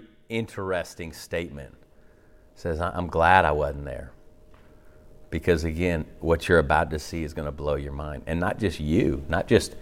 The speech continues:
not just you guys, but everyone who reads about this, everyone to come after that, right? Then Thomas, called twin, he was a twin, I guess, said to his fellow disciples, "Let's go so that we may die with him."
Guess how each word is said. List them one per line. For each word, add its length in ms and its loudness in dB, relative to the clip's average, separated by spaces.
not 160 4
just 180 0
you 160 4
guys, 440 0
but 260 2
everyone 500 6
who 140 0
reads 300 0
about 300 0
this, 320 -10
everyone 480 12
to 60 10
come 280 8
after 320 6
that, 220 -2
right? 300 2
Then 180 12
Thomas, 600 10
called 320 6
twin, 500 4
he 60 -12
was 80 -14
a 40 -14
twin, 260 -6
I 100 -4
guess, 280 -2
said 280 6
to 100 4
his 120 4
fellow 300 10
disciples, 520 4
"Let's 260 4
go 280 8
so 200 -2
that 60 -2
we 140 0
may 160 2
die 280 6
with 200 2
him." 220 -8